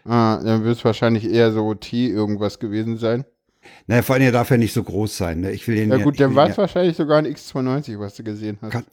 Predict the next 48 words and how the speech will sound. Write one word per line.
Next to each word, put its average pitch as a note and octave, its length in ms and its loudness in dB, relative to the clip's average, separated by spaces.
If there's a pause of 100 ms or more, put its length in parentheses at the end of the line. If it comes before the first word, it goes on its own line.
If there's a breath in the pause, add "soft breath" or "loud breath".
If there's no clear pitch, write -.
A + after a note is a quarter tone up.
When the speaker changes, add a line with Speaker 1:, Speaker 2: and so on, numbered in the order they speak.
(100)
Speaker 2:
kann B2+ 240 2
sein, G#2 340 2
ja. G2 120 -4
Ich - 140 -4
hab B2+ 160 0
darauf G#2+ 300 0
nicht A#2+ 160 0
geachtet, A2+ 380 -2
aber A#2 140 0
so, A#2 120 -2
ah, B2 380 2
es G#2+ 120 -4
gibt - 220 -2
ja C3 120 6
welche A#2+ 260 4
und A2 100 4
hab A2 140 0
mir B2 100 2
so A#2 100 2
das G#2 200 0
Layout B2 340 2
angeguckt B2 380 2
von A#2 120 2
der G#2+ 80 0
Tastatur A#2 500 -2
und B2 80 -2
so. B2+ 60 0 (280 loud breath)
Dachte, B2+ 200 0
ah, G3+ 320 2
kannst E3+ 240 -4
du F3 60 0
mit D#3+ 160 2
leben. A2 360 2 (600 loud breath)
Aber A#2 180 2
jetzt B2+ 200 2
kommt C3+ 160 0
erstmal B2 260 -2
der A2+ 100 0
neue G#2+ 400 0
Desktop. - 580 -6 (480)
Speaker 1:
Ja. C#3 200 -18 (240)
Speaker 2:
Ja, F3 200 6
insofern D3 320 4
bin E3 120 2
ich D#3+ 120 0
guter D#3 240 0
Laune D#3 320 0
und D#3 400 -4